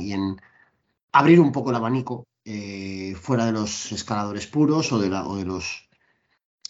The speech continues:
corredores más, más orientados a, a la escalada. Eh, sí que estoy de acuerdo contigo en que la montaña me gusta mucho, casi toda, de hecho, además, los dos bloques. Habrá que ver también,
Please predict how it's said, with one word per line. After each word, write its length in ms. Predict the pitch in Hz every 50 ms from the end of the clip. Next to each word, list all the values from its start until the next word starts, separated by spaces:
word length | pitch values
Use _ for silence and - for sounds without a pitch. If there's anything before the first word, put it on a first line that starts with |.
| - _ _ _ _ - - - _ - - -
corredores 560 | - 135 117 117 127 127 135 135 131 123 120
más, 560 | 131 127 127 123 123 113 - - - - -
más 340 | 131 123 123 123 123 123 -
orientados 680 | 127 120 113 117 117 113 113 120 117 113 110 107 107 -
a, 380 | 104 104 101 98 95 - - _
a 300 | 101 107 101 98 95 95
la 140 | 95 95 95
escalada. 720 | 95 - - 113 120 139 151 151 156 156 - - - - - _ _ _ - - - _ _ _
Eh, 800 | 117 113 113 113 110 110 113 110 107 107 107 107 110 110 110 110 -
sí 220 | - - - 165
que 80 | 143 175
estoy 160 | - - 180
de 60 | 170
acuerdo 180 | 156 156 160 156
contigo 260 | 156 151 151 156 156
en 120 | 147 135 127
que 100 | 147 135
la 140 | 131 131
montaña 480 | 131 131 135 131 123 143 143 143 143 139
me 120 | 135 131
gusta 360 | 127 120 131 123 - - 135 123
mucho, 680 | 127 139 160 170 165 - - 190 202 220 214 - - - _ _ _ _ _ _ _ _ _ _ _ _ _ _ _ - _ _ - - _ _ _ _ _ _ _
casi 340 | 147 127 123 - 135 127 -
toda, 460 | - 147 147 160 175 214 - - - _
de 220 | - 110 117 110 113
hecho, 200 | - - 156 131
además, 280 | 123 117 127 139 147
los 160 | 143 120 95 92
dos 180 | 104 104 104
bloques. 560 | 127 131 139 143 - 170 170 170 165 - - - - - - - _ _ _ _ _ _ _ _ _ _ _ _
Habrá 340 | 120 131 127 143 170 170 170
que 80 | 180 156
ver 240 | 156 175 185 180
también, 540 | - 156 139 143 151 165 175 185 190 185 -